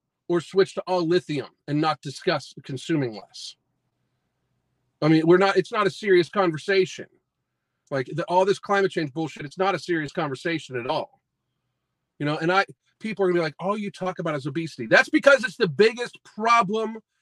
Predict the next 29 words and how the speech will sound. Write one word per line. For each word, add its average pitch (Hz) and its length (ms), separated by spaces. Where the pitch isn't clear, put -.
in 196 120
the 196 100
fucking 220 400
country 175 520
right 123 280
now. 117 220
It 220 140
is 208 180
debilitating. 170 920
It 175 120
is 170 160
enslaving 190 720
our 160 120
fucking 170 560
people. 220 380
Get 214 280
there 139 220
faster, 214 760
you 110 140
dumb 196 260
fucks. - 540
It 180 160
is 175 180
so 240 380
ridiculous 147 1040
to 147 120
think 170 400
that 127 200
we 208 420